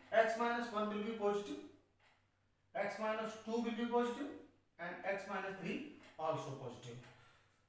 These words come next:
तो x minus one plus x minus two plus x minus three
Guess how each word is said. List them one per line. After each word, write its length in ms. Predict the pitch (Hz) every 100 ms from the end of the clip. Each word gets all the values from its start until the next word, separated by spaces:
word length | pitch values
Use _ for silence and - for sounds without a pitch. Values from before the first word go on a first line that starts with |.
| -
तो 180 | 143 143 143 185 202
x 120 | 208
minus 340 | 208 214 214 180
one 240 | 202 214 185
plus 320 | 175 185 - 165 185
x 160 | 190
minus 400 | 190 190 196 196 208
two 200 | 208 208 -
plus 280 | 170 175 - 160 175
x 120 | 180
minus 440 | 180 175 175 165 -
three 180 | 185